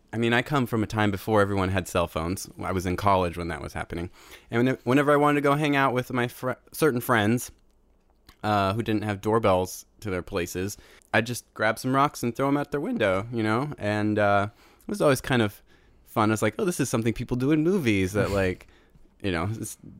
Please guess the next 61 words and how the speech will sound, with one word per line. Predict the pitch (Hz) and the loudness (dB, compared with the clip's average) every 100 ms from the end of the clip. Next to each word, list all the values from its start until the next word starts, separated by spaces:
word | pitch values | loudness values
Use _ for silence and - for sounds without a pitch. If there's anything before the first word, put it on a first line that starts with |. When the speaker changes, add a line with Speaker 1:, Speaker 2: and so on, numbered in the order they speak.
| - - 110 | -20 -16 -6
Speaker 1:
didn't, | 110 104 - - | -2 -2 -2 -2
you | 107 | 2
didn't | 104 | 2
think | 107 127 | 2 2
Speaker 2:
And | |
then | 127 | 4
Speaker 1:
of | 135 | 4
Speaker 2:
you | |
held | 131 143 127 | 4 2 2
Speaker 1:
people." | 117 131 | -2 -4
Speaker 2:
a | 131 | -2
boombox | 135 127 123 127 - | 0 2 2 0 0
Speaker 1:
Yeah, | 170 226 277 196 151 | 0 4 6 6 6
Speaker 2:
with | 139 | 4
Peter | |
Speaker 1:
I | 214 | 6
did | |
all, | 147 | 6
Speaker 2:
Gabriel | 143 127 131 | 6 4 4
Speaker 1:
I | |
did | 147 | 4
the | 147 | 4
Speaker 2:
playing | 135 131 | 4 4
Speaker 1:
whole | 131 | 4
thing. | 135 | 2
Speaker 2:
outside | 139 131 | 0 -2
of | 131 | 0
it. | 135 - | -4 -4
Speaker 1:
Mm-hmm, | 113 110 131 143 104 | -4 -2 0 -2 -2
mm-hmm. | 107 135 - _ - - - _ _ | -2 -4 -6 _ -20 -20 -20 _ _
But, | 123 120 | 2 4
uh, | 120 120 117 110 107 107 107 | 6 6 6 6 6 4 2
yeah, | 156 180 104 - | 0 2 0 -4
I | 143 | -4
did | 156 | 0
that | 127 | 2
on | 110 | 2
several | 101 104 95 92 | 0 -2 -2 -6
occasions | - 95 90 87 | -4 -4 -4 -6
in | 90 | -6
college, | - 87 85 87 - _ | -4 -2 -2 -6 -12 _
and, | - 90 85 87 87 | -6 -4 -2 -4 -2
uh, | 87 85 | -4 -4
it | - _ _ - | -8 _ _ -10
was | - | -8
just | 104 | -8
kinda | - 107 | -2 -2
fun | - 104 | 2 0
to | |
go | 98 | 0
back | 87 92 - | -2 -4 -6
to | 95 | -6
that, | 92 | -6
being | - 98 | -6 -8
like, | 104 | -8
"Oh, | - 175 | -10 -10
this | 156 - | -10 -12
is | 147 | -14
how | 151 | -12
you | 147 | -8
get," | 139 139 | -6 -6